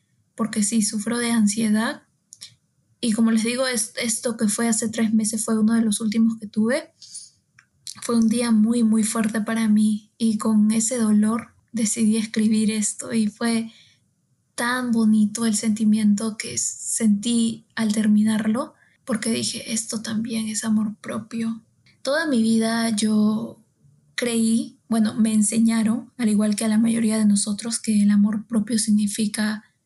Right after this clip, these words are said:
decirte todos los días que eres increíble, que te amas a ti misma por lo que eres, que te tienes que mirar al espejo y decirte qué hermosa que estás,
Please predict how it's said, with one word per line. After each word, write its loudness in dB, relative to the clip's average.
decirte -2
todos -2
los 2
días -2
que -4
eres -2
increíble, 0
que -8
te -6
amas 2
a -2
ti 0
misma 4
por -2
lo 2
que -2
eres, 0
que -2
te -4
tienes 0
que 2
mirar 2
al 2
espejo -2
y 0
decirte -2
qué -6
hermosa 2
que -2
estás, -4